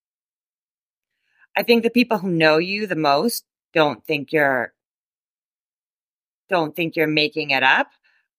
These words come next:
but I just feel that, like,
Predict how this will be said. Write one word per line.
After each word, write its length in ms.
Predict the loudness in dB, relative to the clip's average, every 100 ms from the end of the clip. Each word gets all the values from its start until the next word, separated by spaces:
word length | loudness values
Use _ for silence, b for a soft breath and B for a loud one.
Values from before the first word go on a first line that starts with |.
| _ _
but 340 | 0 2 2 -2 _ _ _ _ _ _ _ _ _ _ _ _ _ _ _ _ _ _ _ _ _ _ -2
I 120 | 0
just 300 | 0 -6 -6
feel 340 | -2 0 0 0
that, 260 | 0 -2
like, 240 | -4 -8